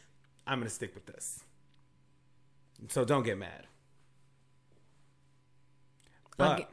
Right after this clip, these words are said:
Speaker 2: listen, listen, listen, listen. I just, there's so many there's, there's so many angles to this.
Speaker 1: I know, I kn-, I know that a lot of people don't feel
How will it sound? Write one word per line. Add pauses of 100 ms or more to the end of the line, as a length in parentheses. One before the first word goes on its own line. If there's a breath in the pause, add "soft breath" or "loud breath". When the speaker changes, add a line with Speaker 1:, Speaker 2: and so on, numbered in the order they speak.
(120)
Speaker 2:
listen, (100)
listen,
listen,
listen.
I
just,
there's
so
many (1040 soft breath)
there's,
there's
so
many
angles
to
this. (440)
Speaker 1:
I
know,
I
kn-, (540)
I
know
that
a
lot
of
people
don't
feel